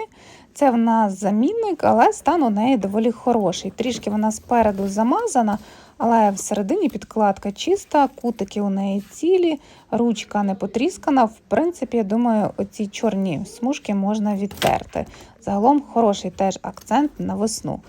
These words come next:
Ось така непогана невеличка сумочка, теж на довгій ручці, можна носити її через плече, але, на жаль, вона має потертості, зокрема кутики і боковинки.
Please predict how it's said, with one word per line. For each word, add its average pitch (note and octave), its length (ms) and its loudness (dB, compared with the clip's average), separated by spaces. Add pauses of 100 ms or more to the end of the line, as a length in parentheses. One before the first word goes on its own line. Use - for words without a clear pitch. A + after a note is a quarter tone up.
(460)
Ось C4+ 180 2
така C4 320 6
непогана A3+ 640 2
невеличка A3 640 0
сумочка, D4+ 600 -2
теж A#3 340 6
на A3 160 2
довгій G#3+ 500 2
ручці, C#4+ 380 0
можна A3+ 300 0
носити A3 440 -2
її G#3 180 -2
через G#3+ 360 -2
плече, B3 460 -2 (440)
але, A#3 200 6
на C4+ 100 4
жаль, F4 200 4
вона A#3 240 2
має A#3+ 440 6
потертості, A#3+ 960 -2
зокрема A3 400 0
кутики C4+ 560 -4
і G#3+ 140 -4
боковинки. G3 880 -4